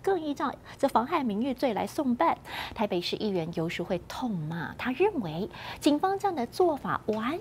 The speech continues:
全不符合程序，完全不符合逻辑，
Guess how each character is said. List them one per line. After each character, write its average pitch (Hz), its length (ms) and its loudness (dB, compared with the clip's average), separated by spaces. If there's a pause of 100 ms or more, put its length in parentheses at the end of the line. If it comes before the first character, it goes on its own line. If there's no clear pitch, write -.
全 165 400 0
不 240 120 2
符 180 220 -2
合 175 200 0
程 156 280 -6
序， - 260 -4 (360)
完 311 320 4 (160)
全 208 340 4
不 233 160 0
符 202 180 2
合 180 200 4
逻 202 340 4
辑， - 320 -6